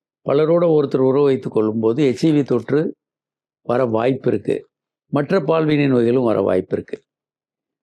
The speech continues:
பல நாடுகள்ல இன்னைக்கு குழந்தையின்மைக்கு ஒரு முக்கியமான காரணம் அப்படின்னு நம்ம பார்த்தோம்னா, கிளாமைடியா என்ற இன்ஃபெக்ஷன் தான். இது ரொம்ப சைலண்டா இருக்கும், வெளியே ஒண்ணும் தெரியாது.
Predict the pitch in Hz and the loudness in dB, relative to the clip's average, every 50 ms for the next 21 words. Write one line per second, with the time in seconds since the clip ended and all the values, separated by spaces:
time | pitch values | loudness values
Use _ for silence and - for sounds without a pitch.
0 | _ _ _ - 160 175 202 233 233 226 214 196 190 196 190 190 170 175 165 143 | _ _ _ -2 0 0 2 2 2 2 2 2 2 0 0 0 0 2 2 2
1 | 135 139 143 143 131 127 127 120 - 123 127 123 - - - 147 160 170 175 165 | 2 2 2 2 2 2 0 0 0 0 0 0 -2 -4 -2 -2 0 0 0 0
2 | 160 151 143 139 135 127 120 135 131 120 113 110 110 107 - - 151 147 143 143 | 2 2 2 2 0 0 0 0 0 0 0 -2 -2 -4 -2 -2 0 0 2 0
3 | 143 143 147 143 131 - 113 110 110 110 113 117 113 107 101 98 92 - 110 107 | 0 0 0 -2 -2 -2 -2 0 0 0 0 0 -2 -2 -2 -4 -2 -2 -2 -2
4 | 110 104 101 98 92 - 95 95 95 - - 87 85 92 107 143 170 156 - _ | -2 -2 -4 -4 -4 -4 -4 -4 -4 -4 -6 -6 -4 -4 -2 -2 -4 -4 -8 _
5 | _ _ _ _ _ _ _ _ _ _ _ _ _ _ - 156 160 165 180 185 | _ _ _ _ _ _ _ _ _ _ _ _ _ _ -4 -2 -2 -2 -2 0
6 | 185 185 175 160 147 147 143 139 135 127 120 110 110 104 98 104 101 - 104 - | 0 0 2 2 2 2 2 2 2 0 0 0 0 0 0 -2 -4 -4 -4 -6
7 | - - - 85 85 87 85 - _ _ _ _ _ _ _ _ _ _ _ _ | -4 -6 -8 -6 -6 -8 -8 -10 _ _ _ _ _ _ _ _ _ _ _ _
8 | _ _ _ - 127 123 131 147 165 156 - - 131 139 151 151 147 147 139 131 | _ _ _ -2 0 0 0 0 -2 -2 -2 0 0 0 2 2 0 0 -2 -2
9 | 135 123 110 104 107 104 110 120 131 131 113 110 110 110 107 101 - 101 98 98 | -2 -2 -2 -2 -2 0 0 2 2 2 2 0 0 -2 -2 -2 -2 -2 -2 -2
10 | 95 90 90 - | -2 -2 -4 -8